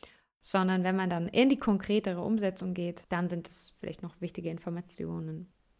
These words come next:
Zum einen, wo? Ja, in Finnland, da <laughs> brauchen wir uns nichts vormachen, da ist die Geografie,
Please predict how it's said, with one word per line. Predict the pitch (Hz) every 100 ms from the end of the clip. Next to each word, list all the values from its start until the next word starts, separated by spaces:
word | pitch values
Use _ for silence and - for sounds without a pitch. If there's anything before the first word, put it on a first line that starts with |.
| _
Zum | 302 254
einen, | 202 196 196 226 311 - - - - - _ -
wo? | 165 240 214 160 - - - - -
Ja, | 190
in | - 196
Finnland, | 196 320 302 262 262 262 - -
da | 202 202 202 202 202 - -
<laughs> | - -
brauchen | 190 185 196 311
wir | 294
uns | 247
nichts | 233 233
vormachen, | - 196 190 185 185 180 - - - _ _ _ _ _ _ _ _
da | 190 -
ist | 226 269 - -
die | 214 202 - - _ _
Geografie, | 208 214 208 208 202 - 220 269